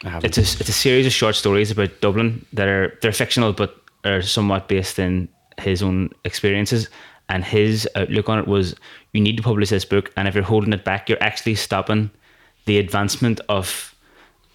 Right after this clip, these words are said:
Speaker 2: like, sort of, uh, the advancement of the society, because they need this book so they can see themselves,
Speaker 1: Mm-hmm.
Speaker 2: because that's what it is." And that's, he was trying to kind of show, give them a mirror f-, to themselves.
Speaker 1: And I mean, that's, that is the huge struggle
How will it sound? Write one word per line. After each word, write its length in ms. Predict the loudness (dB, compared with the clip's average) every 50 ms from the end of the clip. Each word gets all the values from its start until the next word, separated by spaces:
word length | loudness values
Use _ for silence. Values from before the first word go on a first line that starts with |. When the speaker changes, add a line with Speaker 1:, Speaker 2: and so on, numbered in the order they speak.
| _ _ _ -20 -20 _ -20 _
Speaker 2:
like, 220 | -12 -10 -8 -6 -2
sort 180 | 0 0 0
of, 140 | 0 0 0
uh, 420 | 0 0 0 0 0 -2 -2 -4 -6 -4
the 120 | -2 0 0
advancement 500 | 0 0 -2 -4 -4 -2 -2 -2 -2 -2
of 180 | -4 -4 -4 -6
the 80 | -6
society, 460 | -6 -4 -4 -2 -2 0 0 0 0
because 300 | 0 0 0 0 -2 0
they 140 | 0 0 0
need 260 | 2 0 0 0 -2
this 140 | -2 -4 -2
book 280 | 0 -2 -2 -2 -2 -8 _ _ _ _ _ _
so 120 | -2 0 0
they 100 | 0 0
can 120 | 0 -2
see 140 | -2 0 0
themselves, 420 | 0 0 0 0 -2 -2 -2 -2
Speaker 1:
Mm-hmm. 300 | -2 0 0 -2 -2 -4 -4
Speaker 2:
because 180 | -4 -2 0
that's 200 | 0 0 0 0
what 140 | 0 0 2
it 80 | 2 2
is." 200 | 0 0 0 -2
And 160 | -2 -2 -2
that's, 200 | -2 -2 -2 -2
he 100 | 0 0
was 100 | 0 0
trying 340 | 0 0 0 0 0 0 0
to 120 | -4 -8
kind 220 | -6 -4 -2 -2 -2
of 120 | -2 -2
show, 320 | 0 2 4 4 4 2 0 -6 -14 -16 -18 _ _ -4
give 140 | -2 0 2
them 140 | 2 2
a 40 | 2
mirror 280 | 2 2 2 4 2 2
f-, 200 | 0 -2 -8 -8 -6
to 80 | -2
themselves. 500 | 0 0 0 2 0 0 -2 -4 -8 -12 -16 -20 -20 -14 _
Speaker 1:
And 80 | -4 -2
I 40 | -2
mean, 140 | 0 0 0
that's, 300 | 0 -2 -2 -4 -8 -6
that 240 | -6 -4 -2 -2
is 200 | 0 -2 -2 -2
the 220 | -2 -4 -4 -2 -4
huge 640 | -4 -4 -4 -2 -2 0 0 0 0 0 -2 -2
struggle 500 | -4 -4 -4 -6 -6 -6 -6 -6 -8 -10